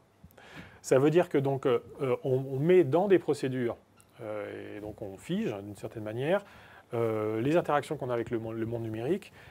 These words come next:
qui vont vraiment contraindre les, les chemins qu'on va emprunter. Donc, dans le cas d'Amazon, euh, typiquement, ça, c'est les, les, les heures, les revues de marketing ont développé ça depuis très longtemps. C'est-à-dire, ils étaient pionniers dans l'analyse du big data, hein.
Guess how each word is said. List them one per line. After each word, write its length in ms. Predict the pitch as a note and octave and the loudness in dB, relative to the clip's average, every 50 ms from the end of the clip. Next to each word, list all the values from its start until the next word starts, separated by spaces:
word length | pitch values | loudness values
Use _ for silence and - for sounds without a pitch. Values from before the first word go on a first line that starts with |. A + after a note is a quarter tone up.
| - _ _ | -20 _ _
qui 100 | - B2+ | -2 0
vont 140 | B2 C#3+ C#3+ | 0 0 0
vraiment 320 | C3 C#3+ D3 D#3 D#3+ E3 | 0 0 0 0 -2 -4
contraindre 640 | E3 - E3+ E3 - - F3 F3+ F3 D#3+ B2+ A2 F#2+ - - - | -2 -4 -6 -4 -4 -4 -4 -4 -2 -4 -4 -6 -8 -10 -14 -10
les, 260 | B2 A#2 A#2 A#2 A#2 A2+ | -6 -2 0 0 0 2
les 120 | A#2 A#2+ | 0 -2
chemins 320 | - - C#3+ C3+ C#3 D3+ | -2 -2 -2 -2 -2 -4
qu'on 140 | D#3+ - C3+ | -4 -4 -2
va 80 | A#2+ B2 | -2 0
emprunter. 500 | A#2+ A#2 - C3 B2 A#2 - A2 G2 - _ - - - - - - - - - - - - | -2 -2 -2 -4 -4 -4 -4 -8 -8 -8 _ -20 -20 -20 -20 -20 -20 -20 -20 -20 -20 -16 -12
Donc, 160 | - G#2+ F#2 | -12 -8 -2
dans 80 | A2+ D3+ | 2 2
le 80 | F3 | 4
cas 100 | E3+ F3+ | 4 4
d'Amazon, 640 | D3+ C#3 C3 B2 A#2+ A#2 B2 C#3 F3 A3 G3+ D3 G#2 - - - - _ - | 4 4 4 2 2 2 2 2 2 2 2 0 -2 -4 -8 -18 -20 _ -8
euh, 640 | A2 G#2+ G#2+ G#2+ G#2 G#2 G2+ G2+ G2 G2+ G2+ G2+ G2+ | -4 -4 -2 -2 -2 -2 -4 -4 -4 -4 -4 -6 -6
typiquement, 540 | - - B2+ A2+ A2 A2 - C#3+ E3+ G3 G#3 | -8 -8 -10 -10 -10 -6 -2 0 2 2 0
ça, 160 | - - A#2+ | 0 -4 -6
c'est 440 | - - B2 A2+ G#2+ G#2 G#2 G#2 G2+ | -4 -2 -2 -2 -2 -2 -2 -4 -6
les, 360 | G2+ G2+ G2+ G2+ G2+ G2 G2 | -6 -6 -6 -6 -6 -6 -8
les, 220 | G2+ G2+ G#2 G#2+ A2+ A#2+ | -10 -10 -12 -14 -10 -8
les 200 | A#2 A2 G#2 A#2 | -8 -6 -4 -2
heures, 180 | A2+ G#2+ G#2 | -2 -2 -2
les 80 | G#2+ A#2 | -2 0
revues 240 | A2+ B2 C3 C3+ C3+ | 0 2 2 2 0
de 60 | B2 | 0
marketing 500 | A#2+ B2 - - - B2 - C#3 C#3+ C3+ | -2 -2 -2 0 -2 -2 -2 -4 -6 -6
ont 120 | A#2 A2 | -6 -6
développé 360 | G#2 G#2+ G#2 G#2 G#2 - A2+ | -6 -6 -6 -6 -6 -6 -6
ça 240 | G#2 - - B2+ B2 | -8 -4 -4 -4 -4
depuis 220 | A#2 G#2 F#2 - - | -4 -6 -10 -14 -10
très 140 | - A2 | -10 -8
longtemps. 200 | G#2 A2+ - F#3+ | -8 -4 -4 -4
C'est-à-dire, 260 | F3 - B2 A#2 A2+ A2+ | -2 0 0 0 0 0
ils 60 | G#2+ | -4
étaient 160 | F#2+ - A#2+ | -2 -4 -4
pionniers 460 | G2+ - - D#3 D3+ D3 E3 F#3 D#3+ | -4 0 2 2 2 4 4 4 4
dans 160 | B2 A#2 A2 | 4 2 -2
l'analyse 380 | G#2+ A2 A2+ A#2 B2+ C3 C#3 B2+ | -2 -2 -4 -2 -2 -4 -4 -4
du 100 | A2 G#2+ | -6 -6
big 160 | G#2+ A2+ G#2+ | -6 -6 -4
data, 240 | A2+ A2+ A2 - D#3+ | -6 -4 -2 -2 -2
hein. 200 | F3+ D#3+ D3 E3 | -2 -2 -6 -8